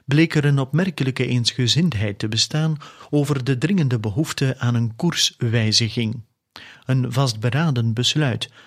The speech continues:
om van de wegwerpcultuur die in onze samenlevingen heerst, over te stappen op een cultuur van zorg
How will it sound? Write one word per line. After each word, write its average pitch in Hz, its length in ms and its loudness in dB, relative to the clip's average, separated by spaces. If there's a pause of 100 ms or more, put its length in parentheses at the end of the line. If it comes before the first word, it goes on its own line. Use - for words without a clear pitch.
(120)
om 139 160 4
van 131 160 2
de 113 140 0
wegwerpcultuur 135 1120 -2 (240)
die 139 160 2
in 120 120 2
onze 120 240 0
samenlevingen 113 840 0
heerst, 127 480 -2 (360)
over 175 400 0
te 151 120 -4
stappen 127 460 0 (240)
op 147 160 -2
een 165 120 2
cultuur 127 440 0
van 113 220 0
zorg 117 420 -2